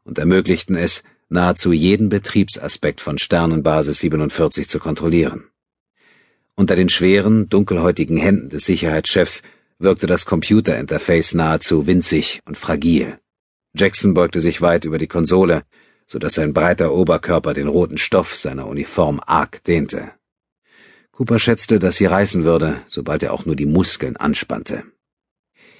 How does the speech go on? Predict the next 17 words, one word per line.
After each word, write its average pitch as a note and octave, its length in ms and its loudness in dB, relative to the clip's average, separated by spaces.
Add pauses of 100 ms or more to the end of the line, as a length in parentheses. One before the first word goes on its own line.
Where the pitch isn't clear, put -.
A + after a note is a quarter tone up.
(600)
„Ihre A#2 260 6
Waffen C#3 240 2
sind A#2+ 180 4
scharf D3 300 0
und G#2 160 -2
die G#2 80 4
Deflektoren A#2 580 2
aktiviert. A#2+ 560 4 (340)
Unsere A#2+ 260 4
Schiffe D3 280 2
haben B2 200 2
einen B2+ 160 4
Kreis C#3 300 0
um B2+ 80 4
die A2+ 100 6
Station C3+ 420 2
gebildet F#2 520 2